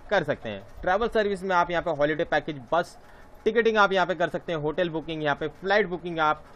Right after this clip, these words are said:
वो भी easy my trip से आप कर सकते हैं, red bus के through आप यहाँ से booking कर सकते हैं। Digital service में आपको मैं बता देता हूँ, भारत बिल पेमेंट बीबीपीएस आपको यहाँ पे मिल जाता है, मोबाइल रिचार्ज में आपको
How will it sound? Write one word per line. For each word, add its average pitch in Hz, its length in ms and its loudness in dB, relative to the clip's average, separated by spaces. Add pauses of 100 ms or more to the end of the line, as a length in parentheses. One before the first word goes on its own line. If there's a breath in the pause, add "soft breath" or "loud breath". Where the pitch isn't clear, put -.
(160)
वो 175 100 -4
भी 226 200 -2 (100)
easy 180 380 -2
my 190 180 4
trip 180 260 -2
से - 140 -2
आप 165 180 4
कर 156 140 2
सकते 160 260 -4
हैं, 151 120 4
red 175 220 2
bus 165 260 2
के 180 120 -2
through 165 220 -4
आप 147 180 2
यहाँ 135 160 0
से 175 240 -4
booking 156 360 -8 (120)
कर 214 120 6
सकते 127 280 -6
हैं। 95 60 -10 (500 loud breath)
Digital 240 400 -6
service 196 340 0
में 185 120 0
आपको 170 240 2
मैं 165 140 -2
बता 139 220 2
देता 131 200 -8
हूँ, 127 80 -14 (1120)
भारत 170 300 6
बिल 185 180 -2
पेमेंट 180 380 0
बीबीपीएस 170 500 -2
आपको 160 220 0
यहाँ 147 120 2
पे 156 100 -6
मिल 143 160 -4
जाता 139 260 0
है, 139 60 -2
मोबाइल 139 380 0
रिचार्ज 147 360 0
में 143 120 0
आपको 143 200 -2